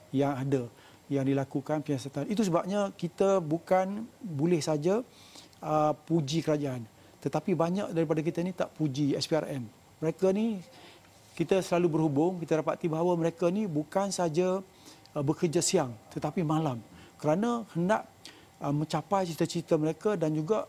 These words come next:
menyahut, uh, apa ni, uh, rakyat punya, uh, kehendak, iaitu, uh, bagi rakyat, uh, mereka hendak supaya S P R M ni kalau da-, kalau boleh tangkap hari ini, esok charge, masuk penjara.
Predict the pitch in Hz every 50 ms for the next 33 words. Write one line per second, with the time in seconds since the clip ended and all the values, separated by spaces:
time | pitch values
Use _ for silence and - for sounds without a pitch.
0 | - - 165 147 147 156 165 165 151 - 226 - - - - _ - - - 165
1 | 160 160 160 156 151 151 151 156 - - - 160 151 - 180 180 190 185 180 170
2 | - - 175 160 156 147 143 - - - - - - - - 151 147 151 175 180
3 | 175 160 - 185 170 165 165 165 160 156 156 151 151 151 151 147 139 - - -
4 | - - - - 165 147 147 147 147 139 135 - 160 151 143 147 151 - - -
5 | - - 151 151 156 147 - 208 233 247 247 247 - - - - - 147 131 135
6 | 151 151 143 151 156 - - 220 247 - - - - - - - - - - -
7 | - - 160 151 151 151 151 147 143 156 165 165 - 190 180 180 175 156 185 175
8 | - - - - - - - - - - - - 147 156 151 175 185 175 151 -
9 | - 160 156 165 - 185 175 202 233 214 - - 160 156 170 165 143 170 - -
10 | - 156 165 160 165 202 226 208 175 - - - - - - - - - 160 170
11 | 175 - 208 202 165 180 190 196 208 226 262 277 277 - - - - - - -
12 | - 151 156 - - 196 - 170 - - 233 247 247 - - - - - - -
13 | - - - - 165 170 165 - - 190 - - 170 165 165 156 143 131